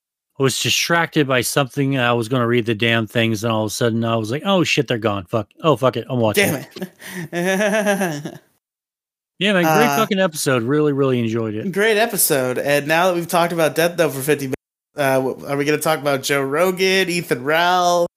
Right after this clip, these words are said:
Speaker 2: both
Speaker 1: Oh,
Speaker 2: of
Speaker 1: no,
Speaker 2: them?
Speaker 1: no, like, I, I
Speaker 2: <laughs>
Speaker 1: still, I don't wanna fucking mention that, that Rage Pickie's fucking name, so just,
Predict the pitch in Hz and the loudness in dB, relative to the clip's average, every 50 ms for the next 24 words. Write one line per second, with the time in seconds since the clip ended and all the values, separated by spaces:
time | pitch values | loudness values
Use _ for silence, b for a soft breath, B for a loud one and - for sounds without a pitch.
0 | - - 147 - 156 180 185 180 185 190 185 180 180 202 196 190 180 175 175 165 | -16 -10 -4 -2 0 0 0 2 2 2 2 2 2 2 2 4 4 4 4 4
1 | 170 170 170 170 160 - 185 175 185 185 180 170 175 180 175 233 196 185 202 202 | 4 4 2 0 0 0 0 0 4 4 6 6 6 4 4 2 2 2 0 0
2 | 202 208 202 175 190 190 165 208 190 190 175 180 190 185 180 165 165 - 185 180 | 0 2 2 0 0 0 0 0 -2 0 0 0 0 2 0 0 0 0 -2 -2
3 | - 170 156 151 147 156 165 - - 175 165 165 160 160 160 156 131 131 117 127 | 0 -2 -2 0 0 -2 -2 -4 -6 -6 -4 -2 0 0 0 -2 -6 -14 -18 -20
4 | 151 165 180 - - 190 175 170 170 165 160 139 147 139 151 156 151 151 - - | -20 -20 -20 -14 -8 -4 -2 2 2 2 2 0 2 4 4 6 6 4 2 2
5 | - 170 151 151 156 143 - - 160 156 - 147 135 131 131 131 131 131 139 - | 0 0 2 2 0 -2 2 0 0 2 2 0 0 2 2 2 2 0 -2 0
6 | - 131 123 120 117 113 107 120 113 - - | 2 4 6 6 6 4 2 -2 -6 -6 -10